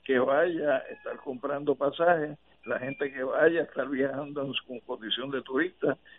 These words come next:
o gente que sencillamente vayan a estar moviéndose por la vía aérea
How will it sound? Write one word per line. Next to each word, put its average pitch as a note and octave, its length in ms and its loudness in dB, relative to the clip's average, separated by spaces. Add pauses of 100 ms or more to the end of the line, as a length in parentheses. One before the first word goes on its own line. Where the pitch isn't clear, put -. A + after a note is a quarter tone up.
(140)
o - 140 4
gente D#3 360 2
que C#3 80 0
sencillamente C#3 640 0
vayan C3+ 360 2
a D3 80 -2
estar D#3 200 4
moviéndose D#3 680 4
por B2+ 220 -6
la A#2+ 100 2
vía C3 220 4
aérea D3 460 6